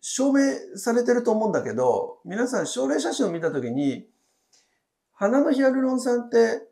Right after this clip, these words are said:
直後の写真よく見たりするんだけど、一週間目、一ヶ月目と時間経ってった時の写真って見たことなくないですか？なので、基本的にここを作られても、二週間から一ヶ月ぐらいでは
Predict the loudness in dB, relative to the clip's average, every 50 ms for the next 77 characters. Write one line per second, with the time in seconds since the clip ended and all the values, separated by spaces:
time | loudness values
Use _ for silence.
0 | _ _ _ -12 -6 -4 -4 -2 -2 0 2 2 2 2 0 -2 -6 -8 -8 -8
1 | -10 -8 -6 -6 -6 -4 -2 -2 -2 0 0 0 -2 -2 -4 -6 -6 -6 -6 -8
2 | -8 -10 -12 -12 -8 -6 -4 -4 -4 -6 -8 -14 _ _ _ _ _ _ _ _
3 | _ -6 -6 -6 -6 -4 -2 -2 0 0 -2 -2 -2 0 0 2 2 2 0 0
4 | -2 -6 -8 -8 -8 -8 -6 -4 -4 -4 -4 -4 -4 -2 -4 -2 -2 -4 -4 -4
5 | -4 -6 -4 0 2 2 2 2 0 -2 -2 -2 -6 -6 -4 -4 -4 -4 -4 -4
6 | -2 -2 0 0 -2 -4 -6 -10 -12 -12 -10 -10 -10 -10 -10 _ -6 -4 -4 -4
7 | -4 -4 -4 -4 -6 -8 -8 -8 -8 -8 -10 -16 _ _ -12 -8 -8 -6 -4 -4
8 | -2 -2 -2 -4 -6 -10 -10 -8 -8 -8 -8 -10 _ _ _ _ _ _ _ _
9 | _ _ _ _ -8 -4 -2 -2 -2 0 0 2 2 2 0 -2 -8 _ _ _
10 | -6 -2 0 0 0 -2 -2 -2 0 0 0 0 0 -2 -4 -2 0 0 0 0
11 | -2 -6 -8 -4 0 2 2 2 2 0 -2 -4 -6 -4 -2 -2 0 -2 -2 -4
12 | -10 _ _ _ _ _ _ _ _ _ _ -2 2 2 2 2 2 0 -2 -2
13 | -2 0 0 2 2 0 -2 -2 -2 -2 -2 -4 -4 -4 -4 -4 -4 -2 -4 -6
14 | -8 -6 -6 -6 -4 -4 -4 -4 -4 -4 -6 -8 -6 0 2 2 2 2 0 -4